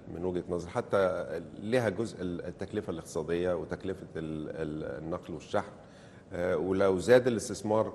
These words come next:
ال-، التبادلي ال-، العربي،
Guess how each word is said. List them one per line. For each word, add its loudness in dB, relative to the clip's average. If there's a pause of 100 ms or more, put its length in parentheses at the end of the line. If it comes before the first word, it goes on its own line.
ال-، -2
التبادلي -2 (100)
ال-، -6
العربي، 4